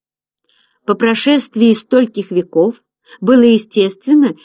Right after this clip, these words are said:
счесть монолит инертным. Однако вскоре после восхода Солнца он испустил необычайно мощный импульс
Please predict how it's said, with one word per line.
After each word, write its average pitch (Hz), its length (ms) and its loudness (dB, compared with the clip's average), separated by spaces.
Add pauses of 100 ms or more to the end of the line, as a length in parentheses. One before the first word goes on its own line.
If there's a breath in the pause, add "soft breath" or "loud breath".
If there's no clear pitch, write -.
(120)
счесть - 480 -4
монолит 226 600 0
инертным. 165 840 0 (840 loud breath)
Однако 254 580 -2
вскоре 254 480 -4
после 240 380 -2
восхода 202 520 -2
Солнца 269 640 -4 (580 soft breath)
он 269 220 4
испустил 269 800 -2 (480)
необычайно 277 840 0
мощный 269 480 2
импульс 247 720 0